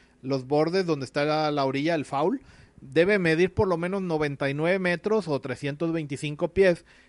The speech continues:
y en su punto más cerca, más lejano, que es el jardín central, con por lo menos tiene que medir ciento veintidós metros o cuatrocientos pies.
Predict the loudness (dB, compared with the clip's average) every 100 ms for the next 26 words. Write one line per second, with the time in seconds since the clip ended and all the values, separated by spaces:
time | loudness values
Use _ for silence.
0 | _ -4 -4 -4 -6 -6 -6 -4 -2 0
1 | 0 0 0 -2 -6 -2 0 2 0 0
2 | -2 0 -4 -6 _ _ _ _ _ _
3 | _ -20 -2 0 2 2 0 0 0 -2
4 | -2 -2 0 2 2 0 -6 -20 -20 -12
5 | 0 4 4 4 4 6 4 2 2 0
6 | 0 -4 -2 -2 -2 -4 0 2 0 0
7 | -2 2 0 0 -2 -2 -2 -2 -2 -4
8 | -2 -4 -4 -6 -6 -4 -4 -4 -6 -4
9 | -4 -4 -8 0 0 0